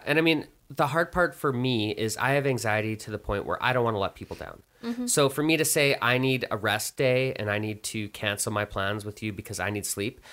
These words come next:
Speaker 1: that is the hardest thing for me to do.
Speaker 2: Yeah. Yeah, that was a huge struggle for you on Friday.
Speaker 1: Yeah, and, like,
Speaker 2: Yeah.
Speaker 1: I nearly broke down because of it. It's,
Speaker 2: Yeah.
Speaker 1: it's just been,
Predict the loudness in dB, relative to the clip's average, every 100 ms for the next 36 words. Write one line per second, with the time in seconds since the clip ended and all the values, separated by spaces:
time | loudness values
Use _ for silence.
0 | -8 -4 -2 -2 -2 0 2 2 0 -2
1 | -4 -4 -4 -2 -2 -2 -2 -6 -10 _
2 | -6 -2 0 0 -2 -4 -4 -6 -6 -8
3 | -10 -8 -8 -8 -8 -6 -4 -4 -4 0
4 | 2 2 -2 0 2 4 2 0 2 2
5 | 4 4 2 2 0 2 2 2 -2 -4
6 | -6 -4 -6 -4 -2 -2 -2 -2 -2 -2
7 | 0 0 0